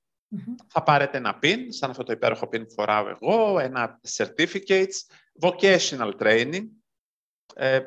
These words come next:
Speaker 2: δεν είναι αναγνωρισμένοι τίτλοι σπουδών και επειδή θα ήθελα να το τονίσω αυτό, το επάγγελμα του butler είναι unregulated. Δεν υπάρχει ένα σώμα,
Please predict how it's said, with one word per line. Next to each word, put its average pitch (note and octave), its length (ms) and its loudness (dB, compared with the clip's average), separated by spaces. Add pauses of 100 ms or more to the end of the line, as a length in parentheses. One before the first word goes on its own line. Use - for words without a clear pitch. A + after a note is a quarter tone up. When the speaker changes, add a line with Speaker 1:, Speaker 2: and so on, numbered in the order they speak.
Speaker 2:
δεν E3+ 200 0
είναι D3 80 0
αναγνωρισμένοι A2 760 -2
τίτλοι G#2 300 0
σπουδών A#2 580 -2
και C3+ 260 -2
επειδή C3 540 -4
θα - 120 2
ήθελα E3+ 180 -2
να C#3+ 60 -2
το - 80 -10
τονίσω B2 340 -8
αυτό, B2+ 200 -4
το B2+ 80 -4
επάγγελμα F#3 380 -4
του C#3+ 180 -18
butler - 380 0 (480)
είναι G#3 400 -2
unregulated. B2+ 920 -2 (540)
Δεν B3 140 -2
υπάρχει A3+ 420 0
ένα D3+ 200 -2
σώμα, G#2+ 720 0